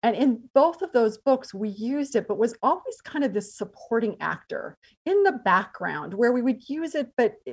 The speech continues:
but it wasn't front and center. And one of the things that we discovered as we were talking about these ideas is that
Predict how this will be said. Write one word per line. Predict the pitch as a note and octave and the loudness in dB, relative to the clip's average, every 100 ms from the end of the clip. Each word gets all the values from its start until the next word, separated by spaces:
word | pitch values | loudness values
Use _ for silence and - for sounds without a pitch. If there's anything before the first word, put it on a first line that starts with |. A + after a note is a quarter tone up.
| F#3 | -4
but | A#3+ | 0
it | A3+ | 0
wasn't | G3+ A#3 C#4+ C4+ - | 0 -2 0 -2 -6
front | - A3+ - | -6 -6 -4
and | F#3+ | -8
center. | - F#3 F#3 F3 E3+ | -8 -8 -4 -2 0
And | F3+ F#3 - _ - | -2 -8 -20 _ -4
one | A3+ C4 | 2 4
of | B3 | 4
the | |
things | C4 A3+ G#3+ | 0 0 0
that | G#3 | -2
we | F#3 | -2
discovered | G3 F3+ - - C4 C4+ F#3 A#3 A3 | -6 -8 -12 -2 -2 2 0 2 0
as | F3 F3+ F#3 F#3 | 2 2 0 -2
we | G3+ G3 | -4 -2
were | F#3+ F#3 F3+ _ _ | 0 0 -2 _ _
talking | - - A#3+ C4 B3 A3+ | -10 2 4 4 0 -2
about | F#3 F3+ G3 F#3+ | 0 4 6 6
these | F#3 F3+ | 2 0
ideas | F3 E3+ G#3+ C#4 A3 F#3+ | 0 0 -2 0 0 0
is | F3+ | -2
that | F#3+ - | -2 -2